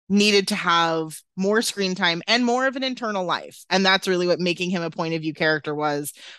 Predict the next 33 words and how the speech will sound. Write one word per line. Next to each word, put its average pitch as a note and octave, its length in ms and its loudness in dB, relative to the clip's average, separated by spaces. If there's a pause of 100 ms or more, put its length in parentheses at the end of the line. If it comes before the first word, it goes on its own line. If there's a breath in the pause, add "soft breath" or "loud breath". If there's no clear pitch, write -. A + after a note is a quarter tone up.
was F3 140 0
trying E3+ 260 4
to E3+ 100 -2
look E3 280 -2
at D#3 220 2 (440 soft breath)
how E3 640 2 (460)
he F3 800 -2 (260)
became F3+ 800 -2
the F#3+ 140 -2
person F#3+ 500 -2
he G3 320 -2
is G3+ 400 2
and D#3+ 180 -4
what E3 200 0
his F#3 160 -2
home F#3 240 -4
life F#3 260 -2
would F#3+ 140 0
have F#3 160 -2
been F#3+ 180 -4
like. F#3 380 0 (340 loud breath)
And F3+ 340 0
because F#3+ 320 0
this F3+ 160 -6
is E3+ 120 -10
an F3 80 -6
alternate E3+ 400 -2
universe, E3+ 500 0
it D#3+ 100 -2
is D#3+ 140 -2
a E3 60 -2
world D#3 360 0
where D#3 440 0